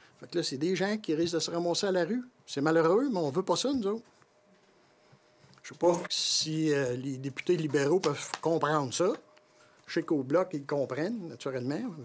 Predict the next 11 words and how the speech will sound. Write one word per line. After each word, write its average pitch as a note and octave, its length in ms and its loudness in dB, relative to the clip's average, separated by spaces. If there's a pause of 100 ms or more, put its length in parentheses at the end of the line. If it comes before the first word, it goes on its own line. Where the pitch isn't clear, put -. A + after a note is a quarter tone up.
(120)
vu C3 160 -8
le, B2+ 160 -6
notre A#2 220 -12
présence C3+ 460 -8
aujourd'hui, C3 540 -10
qui - 80 -14
est B2+ 80 -12
très C3+ 220 -8
appréciée. C3+ 440 -8 (1500)
Alors, C3+ 380 2
euh, A#2+ 260 -4